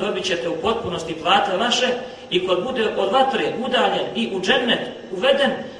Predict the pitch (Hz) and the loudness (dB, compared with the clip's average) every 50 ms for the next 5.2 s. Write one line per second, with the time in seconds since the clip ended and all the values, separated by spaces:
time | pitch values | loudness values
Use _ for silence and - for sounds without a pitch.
0 | - - 214 240 240 220 202 185 170 - - 185 233 240 - - 262 254 247 254 | -8 -4 -2 0 0 0 0 0 -2 -2 -2 -2 -2 -2 -4 -6 -4 -2 0 2
1 | 254 269 277 - - - - - - - - - - - - - - - - - | 4 4 2 2 0 -4 -8 -12 -14 -16 -18 -20 -20 -20 -20 -20 -20 -20 -20 -20
2 | - - - 170 196 190 170 160 - 165 156 156 180 220 247 247 247 226 208 - | -14 -6 -2 -2 0 0 0 0 0 2 2 4 4 2 2 2 2 2 2 2
3 | 165 185 214 - - 262 254 226 - - 196 220 226 208 190 175 - - 175 202 | 2 0 0 0 0 0 0 0 2 0 0 0 0 -2 -2 -4 -4 -2 -2 -2
4 | 226 226 226 202 180 165 - - 208 202 175 160 - 165 196 214 208 202 - - | -2 0 0 0 0 0 0 0 -2 -2 -2 -2 -2 0 0 0 0 -2 -2 -2
5 | 202 208 214 - | -2 -2 -2 -4